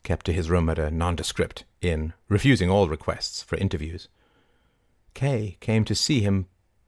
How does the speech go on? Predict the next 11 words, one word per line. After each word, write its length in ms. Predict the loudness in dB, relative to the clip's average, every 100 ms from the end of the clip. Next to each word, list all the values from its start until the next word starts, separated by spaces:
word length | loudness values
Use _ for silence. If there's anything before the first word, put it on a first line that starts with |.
| _
but 160 | -6 -4
he 120 | -2
refused 540 | -2 -4 0 0 0 0
entrance 440 | 0 2 0 -2
even 220 | -2 -2 -2
to 80 |
her, 460 | -4 -10 -10 -10 -12 _ _ _ _ _ _ _
which 200 | -2 0
caused 280 | 4 4 4
her 180 | 2 2
great 380 | 2 0 0